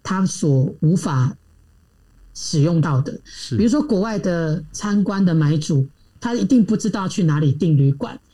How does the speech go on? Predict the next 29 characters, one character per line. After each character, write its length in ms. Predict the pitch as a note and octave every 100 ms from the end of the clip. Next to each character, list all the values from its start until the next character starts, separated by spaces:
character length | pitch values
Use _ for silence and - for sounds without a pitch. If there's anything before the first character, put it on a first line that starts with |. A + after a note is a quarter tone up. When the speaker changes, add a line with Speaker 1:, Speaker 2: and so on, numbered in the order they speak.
| -
Speaker 2:
嗯 120 | A2+
哼。 20 |
Speaker 1:
一 40 |
定 180 | - A#3+
不 120 | G#3
知 160 | G#3+ G#3
道 260 | G#3 F#3+ E3
交 320 | - F3+ F3
通， 360 | F#3 E3+ F3 F#3 - -
所 160 | - A#3+
以 160 | C4+ C#4
我， 260 | F#3 D#3+ D3+
可 140 | D3+
是 160 | G#3 C#4
我 240 | G3+ D#3+
熟 300 | D3+ - C#3+
啊， 260 | D#3+ E3+ F#3+ _ _
我 140 | - D#3
就 120 | A#3
帮 260 | - A3+
他 180 | A3+ A3
规 180 | - G#3+
划 220 | G#3+ G3
好 200 | D#3 C#3+
以 140 | C#3 C#3
后， 160 | E3+
做 240 | D3+ C4+ F3+
成 240 | F3 D#3
他 240 | F3+ F3+